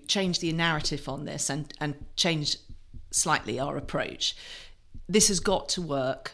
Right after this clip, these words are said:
for consumers, not just because it's not a good idea to clobber consumers, but because, uh, unless it does, it, we're not going to meet those objectives. The things that stop people getting an electric vehicle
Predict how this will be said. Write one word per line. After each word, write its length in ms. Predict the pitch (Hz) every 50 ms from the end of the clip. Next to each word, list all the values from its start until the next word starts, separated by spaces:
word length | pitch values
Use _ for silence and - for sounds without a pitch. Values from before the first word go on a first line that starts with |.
| - -
for 400 | - - 151 139 139 131 135 -
consumers, 720 | - 139 139 - - 147 139 123 113 113 104 113 117 -
not 200 | - 170 165 -
just 200 | - 175 156 -
because 300 | - 143 - 151 135 -
it's 240 | - - - - - - - - - - - - - - - - - -
not 100 | 143 -
a 20 |
good 180 | - - 147 139
idea 400 | 139 131 135 135 135 143 143 147
to 280 | - - 131 127 139 135 - - -
clobber 260 | - 196 180 165 139
consumers, 680 | - - 147 - - - 135 131 131 139 151 190 - - - - - - - - -
but 180 | - 175 - -
because, 540 | 180 - - 196 180 170 156 - - - - - - - -
uh, 100 | 185 185 185 -
unless 320 | 185 180 190 214 214 - -
it 120 | 208 -
does, 320 | - 139 139 147 143 - - - -
it, 200 | 165 - - 175
we're 140 | 180 175
not 220 | 170 180 185 185 -
going 160 | 175 160 160
to 140 | - - 160
meet 240 | 156 151 - - -
those 340 | 147 139 139 139 135 - -
objectives. 680 | 135 - - 143 - - - - - 113 117 - - - - - - - - - - - - - - - - - - - - - -
The 340 | - 156 156 147 143 - -
things 300 | - - 202 185 175 -
that 140 | - - -
stop 500 | - - - - 190 170 - - - -
people 480 | - - 143 143 - - 135 139 139 135
getting 400 | - 151 151 - - 135 135 139
an 80 | 131
electric 500 | 135 135 127 - - - - 113 - -
vehicle 720 | - 160 160 151 151 - - - - - - 156 165 -